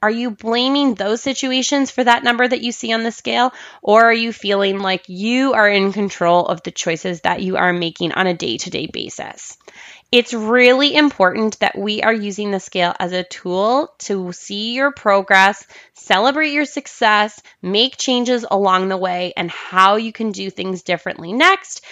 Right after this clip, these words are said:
and what you should be doing next. The last thing that I will mention here is, what is the best day to weigh yourself?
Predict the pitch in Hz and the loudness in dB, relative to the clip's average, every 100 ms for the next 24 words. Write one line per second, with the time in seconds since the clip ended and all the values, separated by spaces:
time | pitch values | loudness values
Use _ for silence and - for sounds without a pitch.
0 | - 320 196 180 196 208 180 175 185 170 | -14 -4 -2 0 2 0 0 -8 -8 -10
1 | 156 78 78 - 82 - - - - _ | -12 -10 -10 -10 -14 -18 -20 -20 -20 _
2 | _ _ 196 208 214 240 - 359 330 269 | _ _ -6 0 4 4 2 0 2 2
3 | 220 202 208 214 202 196 196 - 185 - | 2 -2 -4 -6 -2 0 0 -2 -6 -8
4 | - _ - 277 359 339 330 214 190 - | -20 _ -6 -2 -2 -2 0 2 0 0
5 | 190 190 196 175 101 - - - 233 247 | -6 -4 -6 -8 -10 -12 -8 -8 -8 -10